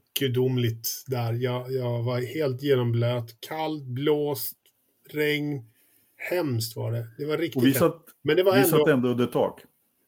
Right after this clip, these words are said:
Speaker 1: Ja, vi satt under tak. Det gjorde vi.
Speaker 2: Jag
Speaker 1: Men å
Speaker 2: ska
Speaker 1: andra sidan
Speaker 2: men
Speaker 1: så var det typ det, det enda året de senaste tio som det har varit, eh, sådant
Speaker 2: Ja.
Speaker 1: väder. I
Speaker 2: Ja.
Speaker 1: övrigt så har det ju faktiskt varit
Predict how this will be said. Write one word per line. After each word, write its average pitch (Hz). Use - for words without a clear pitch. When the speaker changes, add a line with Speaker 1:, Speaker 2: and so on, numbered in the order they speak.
Speaker 1:
Ja, -
vi 170
satt 196
under 180
tak. 113
Det 143
gjorde 139
vi. 113
Speaker 2:
Jag 135
Speaker 1:
Men 180
å 180
Speaker 2:
ska 139
Speaker 1:
andra 123
sidan 151
Speaker 2:
men 107
Speaker 1:
så 156
var 170
det 170
typ 143
det, 147
det 156
enda 139
året 143
de 131
senaste 123
tio 131
som 127
det 123
har 123
varit, 139
eh, 127
sådant 117
Speaker 2:
Ja. 131
Speaker 1:
väder. 117
I 143
Speaker 2:
Ja. 143
Speaker 1:
övrigt 143
så 139
har 143
det 143
ju 127
faktiskt 120
varit 131